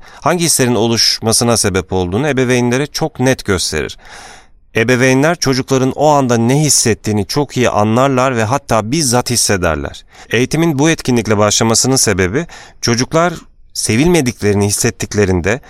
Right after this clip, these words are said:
kendilerini kötü hissettiklerinde daha iyi davranmak için herhangi bir sebep görmezler. Bunu göstermek. Çünkü normal akışta bu çatışma anlarında çocuklara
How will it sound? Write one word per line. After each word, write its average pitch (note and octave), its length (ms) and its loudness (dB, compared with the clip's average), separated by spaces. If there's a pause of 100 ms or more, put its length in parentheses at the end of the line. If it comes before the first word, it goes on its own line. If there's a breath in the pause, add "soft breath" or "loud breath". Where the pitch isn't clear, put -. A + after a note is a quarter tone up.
(640 loud breath)
kendilerini B2+ 600 2
kötü - 360 -4
hissettiklerinde G2+ 1080 -2 (100)
daha A2+ 240 2
iyi C#3 200 0
davranmak A2 480 2
için B2 240 -2
herhangi B2+ 500 0
bir A2+ 40 -2
sebep B2+ 420 0
görmezler. A2 720 0
Bunu B2+ 160 2
göstermek. D2+ 720 -4 (160)
Çünkü B2+ 380 0
normal B2 360 4
akışta D3 720 -2 (840)
bu C#3+ 140 0
çatışma C3 540 0
anlarında G#2 480 0
çocuklara A#2 640 -2